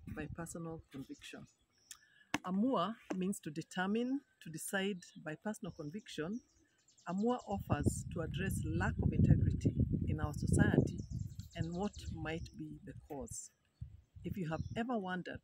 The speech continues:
why many in our society do not respect traffic laws, why many choose to gamble away their family finances, why many,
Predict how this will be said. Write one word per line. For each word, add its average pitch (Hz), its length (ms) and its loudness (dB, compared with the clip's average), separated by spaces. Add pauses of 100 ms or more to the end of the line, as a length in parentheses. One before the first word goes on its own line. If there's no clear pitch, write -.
(460)
why 175 440 -6 (260)
many 214 460 -2
in 156 100 -6
our 156 120 -8
society 175 600 -10 (480)
do 175 80 -4
not 226 220 0
respect - 560 -10 (100)
traffic 180 320 -8 (100)
laws, 233 400 -6 (540)
why 190 200 -2
many 208 340 2
choose 190 480 -6
to 143 180 -6
gamble 196 340 0
away 147 360 -4 (340)
their 151 140 -8 (120)
family 180 360 -2 (100)
finances, 180 680 -6 (680)
why 185 540 -2 (240)
many, 185 480 2